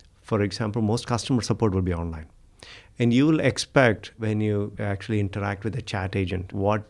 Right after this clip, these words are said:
you as a customer is and what matters to you and what problems are there.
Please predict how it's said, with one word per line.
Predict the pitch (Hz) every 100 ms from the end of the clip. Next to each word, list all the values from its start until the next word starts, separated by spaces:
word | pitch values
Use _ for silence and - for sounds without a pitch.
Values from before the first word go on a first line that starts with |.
| _
you | - 107 104
as | -
a |
customer | - 98 - 107 92
is | 101 123 82
and | 92 87
what | 90 101
matters | 101 95 117 104 -
to |
you | 90
and | 85
what | 95 95
problems | 104 110 104 87 - - - - - - 95
are | 95 95
there. | 139 95 90